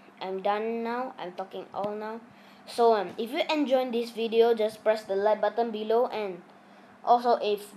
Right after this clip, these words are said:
didn't work, just comment below and I will help you. If you want more this and or Minecraft video, just comment below. Let me know.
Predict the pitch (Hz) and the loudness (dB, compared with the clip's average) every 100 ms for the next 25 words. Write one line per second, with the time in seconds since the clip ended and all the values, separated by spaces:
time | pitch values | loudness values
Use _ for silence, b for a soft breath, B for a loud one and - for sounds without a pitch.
0 | 190 277 330 320 262 269 277 - - - | -4 -2 0 -2 2 2 0 -14 -16 -6
1 | 214 226 202 214 214 208 220 233 - 185 | -6 -2 -4 -2 -4 -2 0 -2 -4 -6
2 | 175 196 202 214 - 233 262 294 - - | -4 -4 -2 -4 -4 -6 -6 -8 -14 -20
3 | - B B B 302 311 359 392 392 311 | -20 B B B -6 0 2 2 2 2
4 | 302 311 233 247 277 - - - B B | 2 2 -2 -4 -6 -12 -20 -20 B B
5 | B B B - - - 196 196 196 208 | B B B -20 -20 -12 -12 -10 -2 2
6 | 214 220 226 233 220 220 185 226 233 240 | 2 0 -2 -2 -2 -2 -2 -2 2 2
7 | 254 233 185 226 233 226 - - - - | 2 -4 4 6 6 2 -6 -20 -20 -20
8 | - 202 202 214 214 220 247 269 285 294 | -6 -4 -2 -4 0 2 2 0 -2 -10
9 | - - - - 214 208 208 214 240 | -20 -10 -10 -10 -10 -8 -4 -4 -6